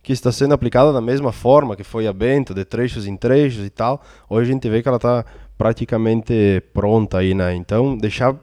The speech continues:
eh, registrado isso pra quem nos escuta também, que, que é muito importante pro nosso município a Rota Águas e Vales e que quando ficar pronta, já dá pra andar e sonhar lá e ficar imaginando como vai ser.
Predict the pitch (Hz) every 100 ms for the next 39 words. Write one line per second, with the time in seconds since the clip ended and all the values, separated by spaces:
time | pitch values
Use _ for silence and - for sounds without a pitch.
0 | - 104 98 98 92 101 101 - 113 113
1 | 110 - 104 - 113 107 95 - 123 131
2 | 120 104 98 117 _ _ _ _ - 107
3 | 104 101 98 95 92 90 85 - _ _
4 | - 117 127 139 151 170 151 110 110 -
5 | 110 107 101 101 98 104 98 92 104 101
6 | 113 - - _ 92 95 110 - 117 107
7 | 110 117 113 104 98 101 110 113 110 107
8 | - 117 127 120 107 107 107 101 113 120
9 | 131 - - _ 101 107 110 120 127 120
10 | 110 127 - 123 117 113 107 101 104 95
11 | - 101 104 107 104 104 104 104 107 87
12 | - 110 110 107 107 - 90